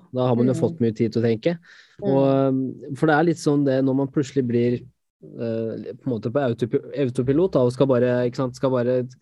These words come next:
Speaker 1: gjøre det ene etter det andre, og man skal bygge milepæl på milepæl på milepæl.
Speaker 2: Mm.
Speaker 1: Og så plutselig så sitter man der, og så ser man det, men nå har det egentlig gått ti år, hvor jeg egentlig bare har vært i produksjonsfasen og bare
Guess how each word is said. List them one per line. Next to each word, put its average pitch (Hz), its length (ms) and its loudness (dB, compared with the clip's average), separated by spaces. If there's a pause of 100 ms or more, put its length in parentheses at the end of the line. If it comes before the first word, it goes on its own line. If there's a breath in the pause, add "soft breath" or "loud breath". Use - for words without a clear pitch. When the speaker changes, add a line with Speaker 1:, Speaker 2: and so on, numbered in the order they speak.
(180)
Speaker 1:
gjøre 135 420 0
det 135 160 0
ene 113 180 -2
etter 120 140 -4
det 123 80 2
andre, 110 260 -2
og 123 60 0
man 120 100 -2
skal 123 140 -4
bygge 120 220 0
milepæl 113 420 -2
på 127 120 -8
milepæl 113 440 -2
på 120 100 -2
milepæl. 123 480 0
Speaker 2:
Mm. 170 480 -12
Speaker 1:
Og 139 80 0
så 156 100 4
plutselig 135 300 4
så 131 120 2
sitter 113 240 2
man 117 120 2
der, 147 140 2
og 135 60 0
så 135 140 0
ser 120 160 0
man 120 140 2
det, 135 100 2
men 135 100 2
nå 139 80 2
har 131 80 2
det 123 160 2
egentlig 127 140 0
gått 120 160 0
ti 123 220 2
år, 147 160 4
hvor 135 100 2
jeg 127 140 2
egentlig 123 140 -2
bare 113 160 2
har 117 180 0
vært - 120 -8
i 120 300 2
produksjonsfasen 113 1000 0
og 120 100 0
bare 120 440 2